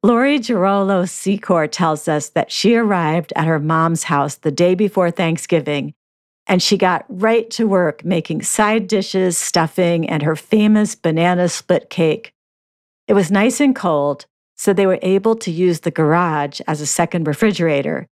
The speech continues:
and they put everything that they had finished cooking on the trunk of her parents' car.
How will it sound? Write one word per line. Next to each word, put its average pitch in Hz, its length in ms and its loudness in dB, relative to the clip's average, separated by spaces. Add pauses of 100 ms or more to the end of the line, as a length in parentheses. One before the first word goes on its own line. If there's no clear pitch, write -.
(360)
and 185 120 2
they 185 120 2
put - 320 0
everything 247 640 2
that 208 160 0
they 190 160 2
had 175 120 0
finished 180 400 -2
cooking 185 540 0 (400)
on 175 160 2
the 170 100 0
trunk 202 400 0
of 165 140 -2
her 175 140 0
parents' 165 440 0
car. 165 520 -2